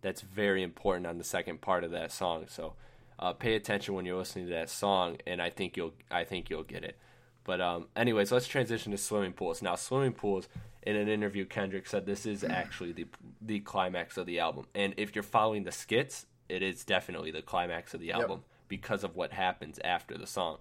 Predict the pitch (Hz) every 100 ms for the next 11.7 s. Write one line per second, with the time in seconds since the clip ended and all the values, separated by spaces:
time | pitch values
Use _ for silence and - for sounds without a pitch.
0 | - - - - - - 95 82 - -
1 | 101 90 85 101 101 - 107 95 90 98
2 | 95 - 117 113 110 101 113 107 104 95
3 | 87 - _ - - 95 90 87 104 104
4 | 101 113 127 131 123 110 104 104 107 101
5 | 98 98 98 98 95 90 - 95 95 92
6 | 98 92 92 87 87 87 - 90 92 95
7 | 82 - 87 82 95 92 82 - 87 90
8 | 98 - - 117 101 101 92 82 - 95
9 | - 85 - - 90 92 - 92 92 110
10 | 95 90 107 95 85 92 113 113 - -
11 | - 113 113 107 101 90